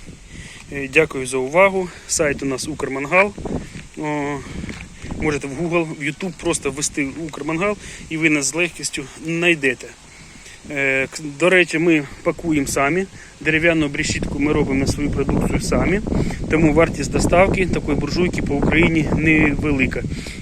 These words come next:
І складає, в тому році складала ця буржуйка двісті двадцять двісті п'ятдесят гривень. Е, ця маленька, ця маленька сто сорок, двісті, да, десь? Ну, сто сорок до двохсот,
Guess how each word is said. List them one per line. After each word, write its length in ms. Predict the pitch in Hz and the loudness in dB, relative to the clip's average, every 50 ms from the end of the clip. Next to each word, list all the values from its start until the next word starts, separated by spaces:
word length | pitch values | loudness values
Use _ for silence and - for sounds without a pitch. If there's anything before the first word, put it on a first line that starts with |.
| - - | -6 -4
І 60 | 170 | -4
складає, 640 | - - - 165 160 156 160 147 139 139 135 131 127 120 - - - - - | -4 0 2 2 4 6 6 6 6 6 4 0 -2 -6 -10 -12 -12 -12 -10
в 80 | - | -6
тому 280 | 151 170 160 151 143 135 | 0 2 4 4 4 4
році 280 | 135 135 131 - - - | 4 4 2 2 0 -6
складала 480 | - - 151 143 143 139 131 131 127 - - - - - - - - - | -4 -2 -2 2 4 4 4 4 2 -2 -6 -8 -8 -10 -10 -12 -6 0
ця 140 | - 160 | 2 2
буржуйка 440 | 147 143 143 139 147 147 135 - 143 | 2 2 0 0 2 2 2 2 0
двісті 340 | 135 135 151 139 - - 151 | 0 0 0 0 0 -2 -2
двадцять 680 | 139 139 143 127 - 135 120 113 - 139 135 139 131 127 | 4 4 4 4 4 0 -6 -2 -2 0 0 0 -2 -4
двісті 280 | 127 139 131 - - 131 | -4 -6 -6 -6 -8 -6
п'ятдесят 420 | 139 139 139 135 - 196 208 190 | -6 -6 -4 -2 0 0 0 0
гривень. 360 | 190 208 214 208 196 202 185 - - - - - - - - - - - | 2 2 2 2 2 0 -2 -4 -8 -14 -16 -16 -20 -20 -20 -20 -14 -10
Е, 160 | 151 147 147 139 | -8 -6 -6 -6
ця 180 | - 185 175 | -4 -4 -2
маленька, 720 | 165 160 151 151 160 175 185 190 170 160 - 170 160 160 156 147 - - - - - - - - - - - - - - - - - - - - - - - - - | 0 0 0 2 2 2 0 0 -2 -2 0 0 0 0 -2 -6 -12 -20 -20 -20 -20 -20 -20 -20 -20 -20 -20 -20 -20 -20 -20 -20 -20 -20 -20 -20 -20 -20 -20 -14 -8
ця 140 | - 165 | -6 -6
маленька 380 | 147 151 156 165 175 160 160 151 | -4 -2 -2 -2 -2 -2 -4 -8
сто 180 | 143 - - 147 | -12 -10 -12 -10
сорок, 320 | - - 196 185 170 156 | -4 -2 -2 0 0 -2
двісті, 340 | 147 170 202 190 - - - | -4 -6 -6 -6 -8 -8 -6
да, 120 | 156 156 | -4 -4
десь? 200 | 143 135 127 - - - - - - - - - - | -4 -6 -12 -14 -18 -20 -20 -20 -20 -20 -20 -10 -4
Ну, 80 | - 185 | -4 -4
сто 180 | - - - - | -2 0 -2 0
сорок 400 | - - 208 175 147 143 139 147 | 4 6 6 6 6 6 4 2
до 120 | 143 147 | -2 -2
двохсот, 460 | 147 156 160 - - 254 254 254 - | -2 -2 -6 -2 0 2 2 2 0